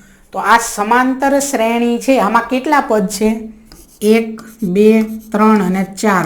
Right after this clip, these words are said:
તો એન જે છે ને, ઈ આ સંખ્યા છે, કેટલા પદ છે ઈ સંખ્યા. તો આ કોઈ દિવસ ઋણ નો હોય અને અપૂર્ણાંક નો હોય,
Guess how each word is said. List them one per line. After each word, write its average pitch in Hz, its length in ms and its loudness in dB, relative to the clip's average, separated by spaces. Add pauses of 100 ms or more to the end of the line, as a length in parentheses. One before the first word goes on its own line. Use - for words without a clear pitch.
(120)
તો 165 160 -8 (100)
એન 233 360 4
જે 240 200 4
છે 277 200 0
ને, 233 140 2
ઈ 196 220 0
આ 190 100 0
સંખ્યા 208 600 0
છે, 156 180 -8
કેટલા 180 400 -2
પદ 185 340 0
છે - 160 -8
ઈ 156 120 -4
સંખ્યા. 151 480 -10 (540)
તો - 60 -4
આ 180 140 4
કોઈ 208 220 2
દિવસ 208 400 0
ઋણ 208 520 0
નો 240 240 4
હોય 262 280 0 (520)
અને 220 200 0
અપૂર્ણાંક 247 840 2
નો 160 140 -6
હોય, 135 300 -8